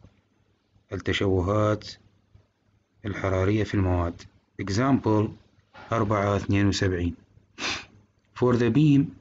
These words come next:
A B C shown in figure below, which is supported by a pin B and a steel bar at A. هذا البيم مسند بسبورت بنقطة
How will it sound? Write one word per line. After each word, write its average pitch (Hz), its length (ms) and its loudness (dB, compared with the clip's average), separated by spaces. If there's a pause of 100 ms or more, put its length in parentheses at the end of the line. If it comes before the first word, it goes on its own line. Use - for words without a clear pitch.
A 120 180 2
B 110 240 -2
C 110 240 0
shown 101 540 2 (260)
in 107 100 2
figure 98 300 0
below, 95 380 0 (920)
which 139 160 0
is 107 140 -2
supported 110 560 -2
by 101 320 0 (280)
a 104 100 -4
pin 113 400 0 (160)
B 113 300 2 (840)
and 117 400 0
a 101 80 -4
steel 107 360 0
bar 104 360 0 (160)
at 95 300 -2 (100)
A. 131 340 2 (1700)
هذا 101 160 -2
البيم 101 320 2
مسند 101 400 -2 (280)
بسبورت 104 720 -2 (340)
بنقطة 92 360 -4